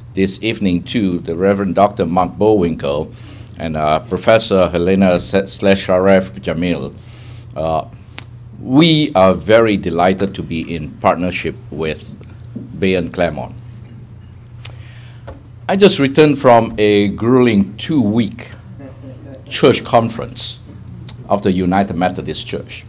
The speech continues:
And, uh, some of you know that, uh, in the name of, of, of Christianity and, uh, what President Turk had, had talked about, segments of the, uh, Christian family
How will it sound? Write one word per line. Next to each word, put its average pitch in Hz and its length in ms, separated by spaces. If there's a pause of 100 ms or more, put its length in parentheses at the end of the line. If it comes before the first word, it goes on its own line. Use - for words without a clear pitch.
(1300)
And, 85 300
uh, 78 260 (1120)
some 139 400
of 135 140
you 135 120
know 127 260
that, 113 320
uh, 98 360 (880)
in 123 100
the 123 100
name 127 280
of, 110 240
of, 101 300 (100)
of 104 260 (480)
Christianity 135 800 (600)
and, 101 180
uh, 98 160
what 113 240
President 127 500
Turk 123 240
had, 101 200
had 95 160
talked 131 260
about, 95 420 (420)
segments 139 580
of 104 200
the, 98 200
uh, 95 60
Christian 117 460
family 98 520